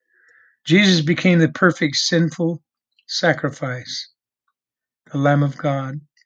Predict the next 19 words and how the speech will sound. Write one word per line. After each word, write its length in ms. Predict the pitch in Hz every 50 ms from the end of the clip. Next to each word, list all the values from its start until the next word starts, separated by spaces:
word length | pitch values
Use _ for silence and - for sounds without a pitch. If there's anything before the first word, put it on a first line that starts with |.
| _ _ _ _ _ _ _ _ -
a 60 | 147
substitute 680 | 123 - - 175 165 143 - - 156 117 - - 143 120
for 180 | - - - 131
everyone. 520 | 139 139 135 131 127 127 123 123 123 120 - _ _ _ _ _ _ _ _ _ _ _ _ _ _ _ _ _ _ _ _ _ _ _ _ _ - - - - - _ _ _ _ _ _ _ _ _ _ _ _ _ _ _ _ _ _ _ _ _ _ _ _ _ _ -
God 240 | - 156 151 139 139
loves 320 | 147 147 143 139 123 117
all 220 | 151 139 143 147 143
souls 760 | - - - 151 135 135 135 127 135 135 - - - - - _ _ _ _ _ _ _ _ _ _ _ _ _ _ _ _ _ _ _ _ _ _ _ _ _ _ _ -
so 300 | - - - 190 185 180
much 480 | 170 165 165 165 - - - - - - _ _ _ _ _ _ _ _ _ _ _ _ _ _ _ _ _ _ _ _ _ _ _ _ _ _ _ _ _ _ _ _ _ _ _ _ _
that 120 | - 160 147
he 60 | 151
sent 260 | - - - 165 165
his 160 | 160 143 127
only 280 | - 185 170 180 180 175
begotten 480 | 156 156 143 - 165 180 175 165 170 151
Son 420 | - - - 156 127 135 139 123 123
to 140 | - - 120
die 520 | 156 151 147 139 123 147 131 - 127